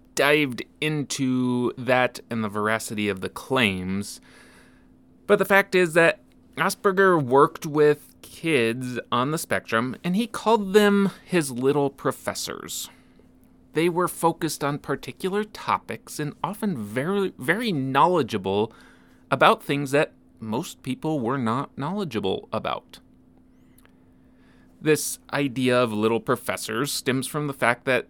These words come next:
many of these kids had very intense special interests.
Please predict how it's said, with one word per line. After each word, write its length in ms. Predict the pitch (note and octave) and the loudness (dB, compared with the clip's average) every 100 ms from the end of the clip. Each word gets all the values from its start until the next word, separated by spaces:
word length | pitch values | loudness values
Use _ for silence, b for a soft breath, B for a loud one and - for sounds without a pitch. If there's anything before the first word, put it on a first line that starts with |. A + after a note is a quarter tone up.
| - | -8
many 300 | C3+ F#3+ A#3+ | -4 -2 -2
of 100 | F#3 | -2
these 160 | E3 | -2
kids 300 | - C3+ C3 | 0 -2 -2
had 480 | B2 B2+ B2 B2 B2 - _ | -2 2 4 4 0 -18 _
very 280 | - F2+ A2+ | -8 -4 -4
intense 640 | C#3 D3 - A2 A#2+ - - | -6 -8 -8 -8 -8 -12 -12
special 480 | - - F#2+ C3 - | -12 -8 -6 -6 -6
interests. 680 | A2 - - - - - | -8 -10 -16 -16 -14 -16